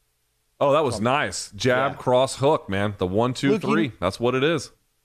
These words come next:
Speaker 2: You know I love real, recognizing real on this segment. Um, I got a little emotional watching this incredible exchange following Cyborg Blenko two. I mean, those are just two warriors, Luke, okay?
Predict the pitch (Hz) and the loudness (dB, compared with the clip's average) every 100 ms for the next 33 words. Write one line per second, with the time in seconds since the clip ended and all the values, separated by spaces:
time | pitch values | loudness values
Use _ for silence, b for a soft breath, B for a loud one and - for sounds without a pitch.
0 | _ 151 196 214 233 214 208 208 165 185 | _ -2 2 4 4 4 4 2 2 2
1 | 214 202 185 190 180 185 175 160 151 190 | 4 4 2 0 0 0 2 0 2 4
2 | 208 160 147 147 - 160 131 143 139 - | 4 4 2 -2 0 0 0 -2 -4 -4
3 | 139 156 156 147 147 165 185 240 269 277 | -2 2 2 -2 -4 -2 0 2 2 4
4 | 277 269 254 254 320 302 226 165 170 175 | 4 4 4 2 2 2 2 4 2 2
5 | 208 180 185 190 175 208 202 185 190 - | 0 0 0 -2 0 2 4 4 2 0
6 | - 202 208 160 - 165 165 160 147 - | 0 0 0 -2 0 2 2 0 -2 0
7 | 170 165 160 160 147 131 b b b 165 | 2 2 4 2 2 -4 b b b 2
8 | 175 170 175 - 165 151 - - 180 120 | 2 2 0 2 4 4 0 0 0 0
9 | 90 _ _ _ _ _ _ _ _ _ | -10 _ _ _ _ _ _ _ _ _
10 | _ _ _ _ _ _ - 147 160 170 | _ _ _ _ _ _ -10 -4 0 0
11 | 190 165 170 - 233 165 175 123 92 - | 0 -2 -6 -2 0 2 2 2 -4 -12
12 | 107 98 113 185 180 185 | -16 -14 -10 -4 -4 -4